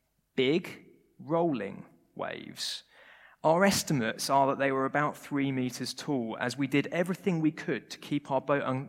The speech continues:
under control and slow it down. And I remember hanging off the edge of the boat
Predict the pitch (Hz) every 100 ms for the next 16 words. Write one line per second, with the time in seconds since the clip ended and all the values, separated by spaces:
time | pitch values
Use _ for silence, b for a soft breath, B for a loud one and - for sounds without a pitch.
0 | - 139 139 - 135 - 101 107 - 131
1 | 123 - 113 113 - 135 92 - 123 B
2 | B B 147 156 165 170 190 208 214 147
3 | - - - b b b - 196 226 214
4 | 180 - - 156 151 - 147 139 - 123
5 | 101 -